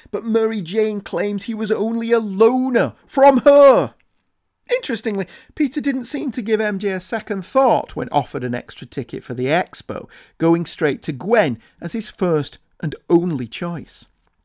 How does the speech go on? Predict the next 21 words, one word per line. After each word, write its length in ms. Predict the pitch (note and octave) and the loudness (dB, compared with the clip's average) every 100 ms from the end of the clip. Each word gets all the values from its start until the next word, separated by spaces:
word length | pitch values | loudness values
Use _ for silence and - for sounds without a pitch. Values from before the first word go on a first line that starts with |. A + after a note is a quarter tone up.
| _ _ _ _ _ _ - - - | _ _ _ _ _ _ -20 -20 -16
It's 220 | F3 - | -14 -14
fascinating 920 | - - F#3 - G3+ F3 C#3 - C3 | -14 -12 -10 -8 -8 -6 -8 -10 -12
to 100 | C3 | -10
look 260 | C#3 D3+ - | -8 -6 -6
at 80 | - | -6
these 180 | A#2+ | -8
stories 380 | - C#3 A#2 A#2 | -8 -8 -8 -8
now 220 | B2+ A#2+ | -8 -8
and 80 | B2+ | -6
realise 340 | D3+ D#3+ D3+ C#3+ | -4 -2 -4 -6
that 160 | - | -12
Peter 380 | - A3 - F#3 - - - | -10 -8 -6 -6 -8 -20 -14
really 340 | E3 C4 A4+ _ | -4 -2 -4 _
didn't 340 | G3 A3 A#3 - | -6 -4 -6 -6
give 240 | G#3 B3+ | -6 -4
Mary 360 | F3 F3+ F#3+ G3+ | -4 -4 -4 -4
Jane 300 | F#3+ F3+ F3+ | -6 -6 -6
the 60 | |
time 360 | F#3+ - G3 G#3+ | -10 -10 -6 -4
of 180 | G#3 A#2+ | -6 -4
day. 440 | D3+ G#3+ F#4+ - | -4 -2 -6 -10